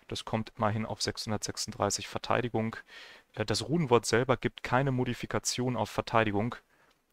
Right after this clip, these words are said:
Das heißt, es skaliert ohnehin nicht so stark. Ihr braucht also jetzt hier nicht, ähm, den besten Rohling verbrauchen, den ihr habt für dieses Runenwort. Das wird sich gar nicht so sehr lohnen.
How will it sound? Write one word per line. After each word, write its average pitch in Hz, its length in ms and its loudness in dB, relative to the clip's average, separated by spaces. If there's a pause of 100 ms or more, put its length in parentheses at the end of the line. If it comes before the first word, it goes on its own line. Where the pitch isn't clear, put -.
(100)
Das - 200 -4
heißt, 107 280 2
es 107 100 6
skaliert 107 400 2
ohnehin 110 320 -2
nicht 104 160 -2
so 107 100 -4
stark. - 520 0
Ihr 113 80 -4
braucht 104 300 -2
also 107 200 -4
jetzt 104 180 -2
hier 107 140 -2
nicht, - 420 -4
ähm, 101 300 -4
den 98 160 -2
besten 104 320 -2
Rohling 107 320 0
verbrauchen, 104 540 -2
den 101 140 -4
ihr 98 120 -2
habt 113 180 -6
für - 160 -6
dieses 104 320 -6
Runenwort. 104 400 -2
Das - 180 -6
wird - 140 -6
sich - 160 -8
gar 107 140 0
nicht 101 140 -4
so 110 120 -4
sehr 98 160 -2
lohnen. 113 340 0